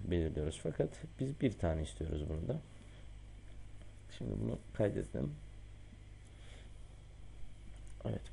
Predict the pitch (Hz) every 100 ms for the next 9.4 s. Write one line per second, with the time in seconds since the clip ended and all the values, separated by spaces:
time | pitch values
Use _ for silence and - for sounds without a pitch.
0 | - 165 135 - 85 113 175 - - -
1 | - - 127 131 123 117 123 160 - -
2 | - - - - - - - - 107 107
3 | 104 98 - - - - - - - -
4 | - - - - - - - - - -
5 | - - - - - - - - - -
6 | - - - - - - - - - -
7 | - - - - - - - - - -
8 | - - - - 143 67 - - - -
9 | - - -